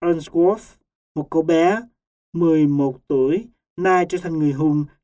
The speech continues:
trong thị trấn của em ở Canada. Một ngày nọ, người bạn thân mà em thường trượt tuyết chung đang ngồi cạnh em trong lớp bị nghiện viên kẹo. Lý do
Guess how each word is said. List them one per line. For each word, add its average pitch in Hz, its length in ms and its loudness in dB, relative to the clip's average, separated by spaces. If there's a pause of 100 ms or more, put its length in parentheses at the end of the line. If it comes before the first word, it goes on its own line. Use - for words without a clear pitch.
trong 165 280 -2
thị 135 200 -8
trấn 160 240 -6
của 196 100 -2
em 165 280 -2
ở 139 240 -8
Canada. 160 680 -4 (640)
Một 165 140 -4
ngày 170 120 2
nọ, 143 440 -2 (1300)
người 170 160 4
bạn 151 240 0
thân 190 360 0 (280)
mà 151 360 0
em 170 520 -4
thường 147 460 0
trượt 127 260 -6
tuyết 208 180 -6 (120)
chung 202 320 -4 (360)
đang 165 360 0
ngồi 143 160 -2
cạnh 135 180 -6
em 147 420 -4
trong 147 240 -4
lớp 175 240 -2 (340)
bị 131 220 -2 (400)
nghiện 135 280 -4
viên 151 220 -8
kẹo. 117 360 -6 (540)
Lý 214 160 -2
do 196 380 0